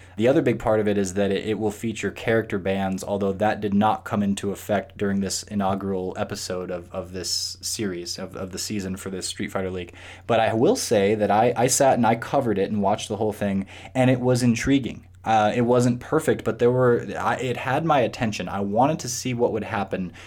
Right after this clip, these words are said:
throughout this, and this was really just the drafting phase. Now, they did incorporate actual matches, because how they did it was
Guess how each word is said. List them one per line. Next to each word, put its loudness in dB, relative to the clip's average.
throughout 2
this, 0
and 0
this 2
was 2
really 2
just 0
the -6
drafting 0
phase. -6
Now, 2
they 4
did 4
incorporate 2
actual 0
matches, 2
because -2
how 0
they 4
did 2
it 0
was 0